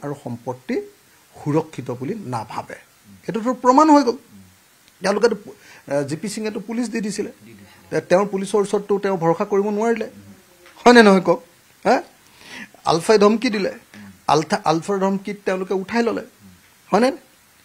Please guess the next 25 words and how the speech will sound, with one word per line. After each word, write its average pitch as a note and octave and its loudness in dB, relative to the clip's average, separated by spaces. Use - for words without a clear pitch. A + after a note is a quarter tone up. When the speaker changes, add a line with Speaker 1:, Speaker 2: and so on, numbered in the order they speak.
Speaker 1:
ভয় G#3 6
খালে। G#3 0
তাৰমানে D4 8
আজিৰ G3 2
দিনটোত C4+ -2
আইন A3+ 4
শৃংখলা C#4 2
বোলা C#4 2
বস্তুটো C#4 -4
একো C#4 -6
নাই। D4 -4
হিমন্ত B3 4
বিশ্ব C4+ -4
শৰ্মাই C#4 -2
চৰকাৰখন A#3+ -4
চলাব F3+ 0
পৰা C4+ 2
নাই। C#4+ -4
হিমন্ত A3+ -2
বিশ্ব A#3 -4
শৰ্মাৰ B3+ -4
চৰকাৰখনৰ, B3 -2
তেওঁ G#3+ -4
পুলিচৰ A3 -4
ওপৰত, B3+ -2